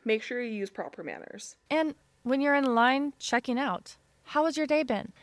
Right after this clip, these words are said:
Speaker 2: Yeah, they ask you. They probably have to. But you can also ask them, and that one little exchange of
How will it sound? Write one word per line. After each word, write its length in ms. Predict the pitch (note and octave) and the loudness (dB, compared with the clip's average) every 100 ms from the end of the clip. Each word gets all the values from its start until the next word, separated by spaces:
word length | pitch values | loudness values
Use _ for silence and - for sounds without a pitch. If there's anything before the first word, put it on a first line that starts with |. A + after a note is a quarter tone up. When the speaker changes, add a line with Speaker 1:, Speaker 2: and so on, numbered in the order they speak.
| - | -2
Speaker 2:
Yeah, 240 | D#4 F4 D#4+ | 4 6 6
they 140 | D#4 | 6
ask 320 | C#4 C4 - | 6 4 0
you. 220 | A3+ A3+ | 0 2
They 120 | A3+ A3+ | 0 -2
probably 380 | - A#3 A3 | -2 0 0
have 240 | G3+ F3 - | 2 0 -2
to. 300 | F#3 F#3 F3+ _ _ | -6 -8 -10 _ _
But 380 | D4 D4+ - - _ - | 4 4 2 -8 _ -4
you 140 | D4 | -2
can 140 | D#4 B3 | 0 0
also 320 | C4+ C4 A3+ | 0 0 0
ask 360 | G3+ - - - | 0 0 -8 -8
them, 300 | F#3 A#3 - - | -6 -6 -8 -6
and 140 | G3 | 0
that 220 | A3+ D#4 - - | 2 2 0 -8
one 580 | G#3+ C4+ D4 D4 C4 | 0 2 2 0 0
little 420 | A#3+ A#3+ B3 A#3+ A#3+ _ - | 2 2 2 0 -6 _ -10
exchange 580 | G#3 - G3+ G#3 C#4+ | -8 -6 -4 -2 -2
of 100 | G#3+ | -4